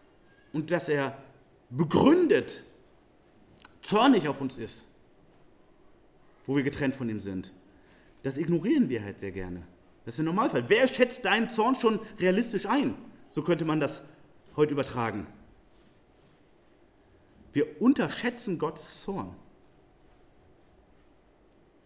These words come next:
Wir unterschätzen Gott insgesamt, aber wir unterschätzen auch seinen Zorn. Darum geht es hier.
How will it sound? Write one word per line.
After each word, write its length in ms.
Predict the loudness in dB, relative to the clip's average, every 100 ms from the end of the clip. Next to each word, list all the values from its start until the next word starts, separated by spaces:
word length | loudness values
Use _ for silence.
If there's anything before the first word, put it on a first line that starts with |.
| _ _ _ _ _ _ _ _ _
Wir 140 | -6 4
unterschätzen 760 | 6 6 0 -4 -4 -6 -6
Gott 220 | -2 -2 -2
insgesamt, 500 | -8 -4 -2 -2 -4
aber 120 | -6
wir 60 |
unterschätzen 480 | -6 -6 -8 -8 -8
auch 80 | -10
seinen 220 | -6 -8
Zorn. 300 | -6 -6 -6
Darum 180 | -6 -6
geht 140 | -8
es 100 | -10
hier. 220 | -14 -14